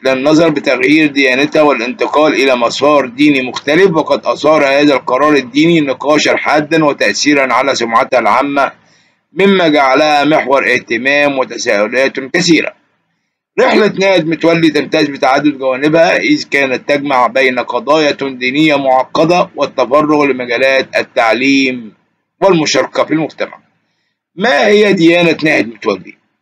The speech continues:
سنة ألف تسعمية وتسعين اتخذت ناهد متولي أو ناهد محمود متولي قرارا غير متوقع بأنها تركت الإسلام وانتقلت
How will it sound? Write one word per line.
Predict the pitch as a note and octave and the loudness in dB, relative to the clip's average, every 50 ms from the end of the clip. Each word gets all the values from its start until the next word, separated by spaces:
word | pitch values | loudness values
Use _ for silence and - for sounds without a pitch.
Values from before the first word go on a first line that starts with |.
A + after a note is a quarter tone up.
| _ _ | _ _
سنة | - - B3+ C#4+ C4 A#3+ G3+ - - | -6 -4 -2 0 0 -2 -2 0 0
ألف | A3+ G#3 F#3+ | 0 0 0
تسعمية | E3 - D3+ D#3+ E3+ E3+ | 0 0 0 2 2 0
وتسعين | D#3+ C#3 - C#3+ C#3+ D#3+ E3+ E3 | 0 0 0 0 2 2 2 2
اتخذت | D#3 D3+ - - - D#3 D3+ C#3+ B2+ G#2+ | 0 0 -2 0 2 2 2 2 0 0
ناهد | C#3+ D3 D3 C#3+ C3 | -2 -2 -2 -2 -4
متولي | C3 B2 - - C3+ C#3+ D#3 D#3 D3+ D#3 D#3 D#3+ E3+ F#3+ - - _ _ _ _ _ _ _ _ _ _ _ _ _ - | -8 -12 -12 -4 0 2 2 4 4 4 2 2 0 -2 -6 -14 _ _ _ _ _ _ _ _ _ _ _ _ _ 0
أو | B2 C3+ C#3 | 0 2 2
ناهد | D3 D#3+ E3+ D#3+ D#3 D3 C#3+ B2+ B2 | 0 0 0 2 2 2 0 0 -2
محمود | B2+ A#2 A2 - C3 C#3+ D3+ D3 C3 A#2+ | -4 -4 -4 -2 -2 0 0 0 -2 -4
متولي | B2+ A#2+ - C3 C#3+ D3+ D#3 D3+ D3+ D3 | -10 -14 -4 -2 0 2 4 4 4 2
قرارا | - - - B2+ C3 D3 D3+ D#3 D3+ D3 C#3+ C#3 | 2 2 2 4 4 4 4 4 4 2 2 2
غير | C3+ C#3+ C#3+ D3 C#3 C3+ | 0 0 2 2 0 0
متوقع | C3+ A#2+ - B2+ B2 C#3 D#3 - - - E3+ D#3 C3+ | -2 -4 -2 0 0 2 0 0 -2 0 0 0 0
بأنها | B2 C3 B2 A2 A#2 C3 C#3 C#3 C#3 C3+ | 0 0 -2 -2 -2 -2 -2 0 0 0
تركت | A#2+ - - E3+ E3 D3+ - - D3 C#3 - - _ - | 0 0 0 2 2 2 0 0 -2 -4 -4 -8 _ -2
الإسلام | C3 D3 B2+ - A2 A#2+ - - - C#3+ D3+ D#3 D#3+ D#3+ D3+ C#3+ | 0 0 0 0 -2 -4 -2 -2 0 0 2 2 2 0 0 -2
وانتقلت | C3 B2 B2 - - - - - D3 C3+ C3 B2+ | -4 -6 -6 -4 -4 -4 -2 0 0 0 0 0